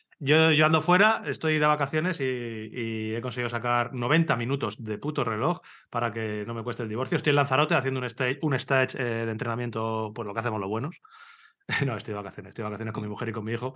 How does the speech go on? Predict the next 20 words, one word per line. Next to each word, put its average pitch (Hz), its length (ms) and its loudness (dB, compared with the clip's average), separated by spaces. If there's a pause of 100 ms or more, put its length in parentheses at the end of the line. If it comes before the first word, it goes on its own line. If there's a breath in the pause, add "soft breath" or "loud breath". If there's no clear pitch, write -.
(400 loud breath)
Y, 139 1000 6
y 156 80 0
entonces 156 240 4
yo 151 160 6
a 151 80 8
las 143 380 4
ocho 175 500 2
me 131 140 -6
tengo, 156 200 2
que 131 100 0
tengo 135 180 -2
un 131 60 -2
business 131 260 0
muy 127 140 -2
serio, 147 180 4
a 135 40 6
las 123 120 4
ocho 147 160 2
de 135 80 2
Canarias. 139 420 0